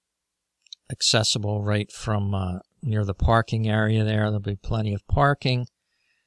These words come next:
And then you go to another location for the actual, uh, sale. So, uh, check it out. November twenty-sixth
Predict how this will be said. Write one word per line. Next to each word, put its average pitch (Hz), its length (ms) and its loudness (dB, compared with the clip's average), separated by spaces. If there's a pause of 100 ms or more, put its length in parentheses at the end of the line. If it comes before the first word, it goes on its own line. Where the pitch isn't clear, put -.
(180)
And 107 100 -6
then 101 140 -2
you 101 140 -4
go 104 220 0
to - 180 -4
another 127 360 2
location 113 720 -2
for 107 140 -8
the 104 120 -4
actual, 104 680 -4
uh, 101 240 -4 (560)
sale. 123 580 4
So, 98 460 -4
uh, 92 140 -6
check - 260 -2
it 156 60 -4
out. 147 240 0 (580)
November 123 440 -2
twenty-sixth - 1080 -2